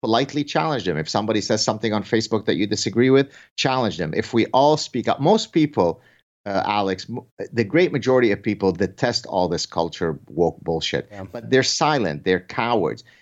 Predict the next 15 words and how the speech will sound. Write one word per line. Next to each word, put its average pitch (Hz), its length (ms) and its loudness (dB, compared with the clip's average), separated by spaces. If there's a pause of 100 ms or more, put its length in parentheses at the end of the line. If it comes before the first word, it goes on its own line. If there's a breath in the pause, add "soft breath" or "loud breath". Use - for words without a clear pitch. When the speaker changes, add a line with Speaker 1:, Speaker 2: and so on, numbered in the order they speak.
Speaker 1:
If 113 200 0
we 120 80 2
can 117 240 0
spark - 800 0
the, 113 340 -2
the, 104 280 0
the, 101 160 2 (100)
the, 101 260 -4
the, 101 240 -2 (180)
the 107 180 2
light 131 440 2
of 120 200 -6
courage 135 340 2
in 127 160 -8
them, 135 240 0